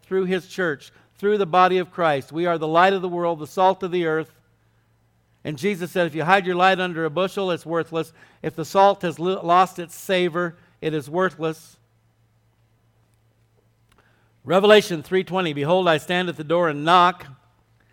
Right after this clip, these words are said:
Can you imagine Jesus having to stand outside the door of his own church and knock, trying to get in?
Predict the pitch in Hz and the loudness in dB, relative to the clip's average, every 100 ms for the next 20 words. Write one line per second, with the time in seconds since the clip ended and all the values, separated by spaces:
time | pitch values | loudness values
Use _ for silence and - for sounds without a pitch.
0 | _ _ - 185 262 294 180 170 170 190 | _ _ -6 -4 -2 -2 0 0 0 -6
1 | 208 175 _ _ _ _ _ _ _ _ | -10 -16 _ _ _ _ _ _ _ _
2 | _ _ _ _ _ _ _ _ _ _ | _ _ _ _ _ _ _ _ _ _
3 | _ _ _ _ _ _ _ _ _ _ | _ _ _ _ _ _ _ _ _ _
4 | _ _ _ _ - 120 190 220 202 214 | _ _ _ _ -16 -4 -2 -2 -4 -4
5 | 185 180 170 147 - 175 185 175 175 - | -2 -4 -4 -8 -6 -4 0 0 -2 0
6 | 170 165 143 147 165 143 127 147 135 147 | 0 0 -4 -4 -2 -4 -8 -10 -8 -8
7 | 156 127 117 131 147 - 143 127 123 127 | -8 -10 -4 -2 -2 -6 -12 -10 -8 -8
8 | 143 | -8